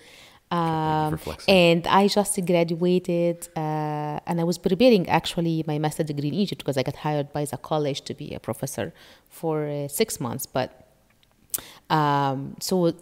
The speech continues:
Speaker 2: the information was just fresh, and I did my evaluation here and everything.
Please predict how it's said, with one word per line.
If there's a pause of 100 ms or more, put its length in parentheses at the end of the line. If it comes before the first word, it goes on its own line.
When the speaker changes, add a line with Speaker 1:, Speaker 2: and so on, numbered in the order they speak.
(180)
Speaker 2:
the
information
was
just
fresh,
and
I
did
my
evaluation
here
and
everything.